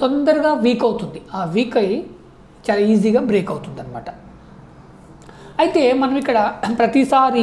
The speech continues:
ఈ రేయాన్ని కానీ నైలాన్ని కానీ ఏదో ఒక ఇంకా వేరే ఒక యార్ని వేరే ఒక threads తోటి mix చేస్తాం. అలా మిక్స్ ఎందుకు చేస్తాం అనేది కూడా మనం తెలుసుకోవాలి. ఇక్కడ why do we combine fabrics?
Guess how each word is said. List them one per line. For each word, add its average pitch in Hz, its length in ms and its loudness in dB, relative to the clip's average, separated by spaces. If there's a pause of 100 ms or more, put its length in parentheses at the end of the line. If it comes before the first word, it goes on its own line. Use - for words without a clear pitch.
ఈ 233 40 4 (140)
రేయాన్ని 208 460 4
కానీ 196 200 -2 (140)
నైలాన్ని 196 460 0
కానీ 190 240 -2 (600)
ఏదో 262 240 2 (160)
ఒక 285 100 0 (140)
ఇంకా 233 240 2 (380)
వేరే 247 320 6
ఒక 233 120 0 (440)
యార్ని 208 280 4 (100)
వేరే 226 260 4
ఒక 208 80 -4 (100)
threads 190 300 -2
తోటి 233 260 0
mix 208 180 -2 (140)
చేస్తాం. - 260 -8 (640)
అలా 285 140 2 (140)
మిక్స్ 220 320 0
ఎందుకు 311 280 6
చేస్తాం 247 380 2
అనేది 196 220 0
కూడా 285 120 2
మనం 208 220 -2
తెలుసుకోవాలి. 165 540 -6 (640)
ఇక్కడ 233 140 2 (200)
why 254 180 4
do 349 140 4
we 311 60 2 (120)
combine 190 400 -2 (400)
fabrics? 175 420 -2